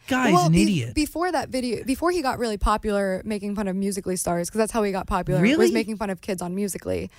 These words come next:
Speaker 2: Um, he was
Speaker 1: He literally bullied kids.
Speaker 2: No, literally. But he was on the internet for, like, six years before that, trying to be a YouTuber.
Speaker 1: Oh,
Speaker 2: So,
Speaker 1: that's cute.
Speaker 2: so yeah, he was asking for, like, the fame. But anyway, back to what that was about, was
Speaker 1: So he's
Speaker 2: just,
Speaker 1: just a
Speaker 2: that was a
Speaker 1: bad
Speaker 2: hard t-
Speaker 1: person.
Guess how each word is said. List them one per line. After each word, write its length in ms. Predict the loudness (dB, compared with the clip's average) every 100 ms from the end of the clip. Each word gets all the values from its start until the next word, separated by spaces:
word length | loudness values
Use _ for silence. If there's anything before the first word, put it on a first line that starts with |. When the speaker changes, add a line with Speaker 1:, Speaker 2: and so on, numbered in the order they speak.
| -20 -6 4
Speaker 2:
Um, 420 | 4 4 0 -4 -6 -8 -2
he 340 | 0 0 0 -4 -4
was 420 | -2 0 -2 -2
Speaker 1:
He 180 | -2 -2
literally 460 | -2 0 2 0
bullied 420 | 0 -2 -2 -2 0
kids. 720 | 2 2 0 -4 -10 -12 2
Speaker 2:
No, 140 | 4
literally. 420 | 4 0 -2 -6 -6
But 200 | -4 -2
he 100 | -2
was 120 | 0
on 100 | -2
the 100 | -2
internet 300 | -2 -4 -4
for, 80 | -4
like, 160 | -2
six 280 | -2 -4 -4
years 300 | -2 -2 -2
before 460 | -4 -4 0 0 0
that, 320 | -4 -6 -8
trying 500 | 2 4 4 2 -4
to 80 | -6
be 380 | -6 -6 -6 -10 _ _ _ -2
a 60 |
YouTuber. 560 | 0 0 -4 -8 -10 -10
Speaker 1:
Oh, 300 | -6 -4 0
Speaker 2:
So, 260 | 6 6 4
Speaker 1:
that's 140 | -2
cute. 260 | -2 0 0
Speaker 2:
so 140 | 0
yeah, 220 | 2 2
he 140 | 0 0
was 260 | 0 0
asking 680 | -2 -4 -6 -8 -8 -8 -12 -6
for, 160 | -2
like, 220 | -2 -4 -8
the 100 | -6
fame. 540 | -2 0 0 -4 -6 -10 _ _ _ _
But 120 | 4
anyway, 260 | 4 2 -2
back 220 | 0 -2
to 100 | -2
what 100 | -2
that 100 | 0
was 120 | -2
about, 260 | 2 4 4
was 120 | 2
Speaker 1:
So 40 |
he's 100 | 2
Speaker 2:
just, 120 | 2 4
Speaker 1:
just 120 | 4
a 40 |
Speaker 2:
that 40 | 4
was 120 | 2
a 0 |
Speaker 1:
bad 60 | 0
Speaker 2:
hard 160 | 0
t- 40 | -2
Speaker 1:
person. 380 | -4 -8 -14